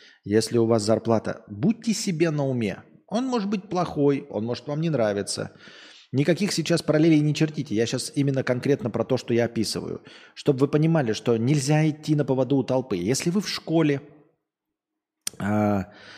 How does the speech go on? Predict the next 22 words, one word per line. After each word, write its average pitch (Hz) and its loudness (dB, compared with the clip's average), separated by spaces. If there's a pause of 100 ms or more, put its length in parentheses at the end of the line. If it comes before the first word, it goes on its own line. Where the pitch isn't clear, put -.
(520)
а, 60 -14
тоже 113 4
кто-нибудь 120 2
скажет: 104 -2
«Давайте 160 2
всем 139 -2
классом 135 -2
сбежим 113 -2
с - -6
химией», 107 -4
а 104 -6
вы 135 0
знаете 107 -2
домашнее 98 -4
задание, 113 0
вы 104 0
его 101 -2
приготовили, 107 0
не 110 0
убегайте 123 -2
с - -8
химией. 85 -12